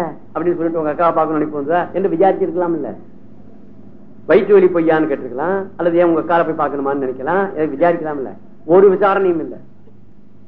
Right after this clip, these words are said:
இல்லைங்களா? ஒரு விசாரணையும் இல்ல. தமிழ்நாடு ரொம்ப காலமா இப்படிதான் இருந்திருக்காட்டிருக்கு. அதனாலதான் இன்னைக்கு, இன்னைக்கு இப்படி இருக்குது. இன்னைக்கு இப்படி இருக்கிறதுக்கு காரணம் என்னன்னு கேட்டா, இது ஜென்மம், ஜென்மம், இதுக்கு ஜென்மத்தோட பிறந்தது,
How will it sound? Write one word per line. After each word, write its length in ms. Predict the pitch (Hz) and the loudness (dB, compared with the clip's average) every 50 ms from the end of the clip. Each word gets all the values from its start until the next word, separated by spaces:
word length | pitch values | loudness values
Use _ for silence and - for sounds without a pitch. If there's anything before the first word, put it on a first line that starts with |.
| - - | -16 -12
இல்லைங்களா? 240 | 135 135 127 127 120 101 - - - 127 | -12 -10 -10 -10 -12 -14 -16 -18 -14 -8
ஒரு 180 | 131 156 160 | -2 0 0
விசாரணையும் 460 | 156 151 - 165 160 151 147 139 127 | 0 0 0 -2 -2 -2 -4 -8 -10
இல்ல. 120 | 117 104 101 - - - - - - - - - - - - - - - - - - - - - - - - - | -12 -12 -14 -16 -18 -20 -20 -20 -20 -20 -20 -20 -20 -20 -20 -20 -20 -20 -20 -20 -20 -20 -20 -20 -20 -20 -16 -12
தமிழ்நாடு 400 | 127 131 147 170 185 190 196 202 | -8 -2 2 2 2 4 4 2
ரொம்ப 180 | 180 - 147 139 | 0 0 -2 -2
காலமா 220 | 165 165 180 185 | 0 0 2 0
இப்படிதான் 120 | 170 160 | 0 0
இருந்திருக்காட்டிருக்கு. 680 | 156 170 170 165 160 156 156 156 139 120 123 110 117 - - - - - - - - - - - - 127 120 127 | 2 2 2 0 -2 -4 -2 -4 -4 -4 -6 -10 -10 -14 -14 -16 -18 -18 -18 -20 -20 -20 -20 -18 -16 -14 -10 -8
அதனாலதான் 440 | 127 127 127 123 131 147 170 196 | -8 -6 -4 -2 0 2 4 4
இன்னைக்கு, 280 | 208 185 180 185 180 202 | 4 4 4 4 4 4
இன்னைக்கு 280 | 185 175 185 196 190 185 | 2 4 4 4 4 2
இப்படி 140 | - 170 | 2 0
இருக்குது. 240 | 156 147 - - - - - - | -4 -4 -6 -8 -12 -16 -18 -14
இன்னைக்கு 260 | - 127 151 170 180 185 | -6 -2 0 2 2 2
இப்படி 120 | - 175 | 2 0
இருக்கிறதுக்கு 200 | 165 175 170 160 | -2 -2 0 2
காரணம் 320 | 160 156 160 170 165 165 | 2 2 2 2 2 0
என்னன்னு 80 | 165 160 | 0 0
கேட்டா, 460 | 156 156 143 120 117 123 147 165 160 - - - - - | 0 0 0 0 0 0 -2 -2 -4 -6 -12 -18 -16 -16
இது 260 | - - - 151 170 | -14 -10 0 0 0
ஜென்மம், 200 | 208 214 220 190 | 2 2 0 2
ஜென்மம், 320 | 147 160 160 196 208 202 | 2 2 2 4 6 6
இதுக்கு 360 | 175 165 156 - 135 123 143 | 6 4 2 0 -2 -2 -2
ஜென்மத்தோட 340 | 160 190 190 190 180 170 143 | 0 0 2 4 4 4 4
பிறந்தது, 340 | 135 147 147 147 143 117 | 2 -2 -4 -4 -6 -8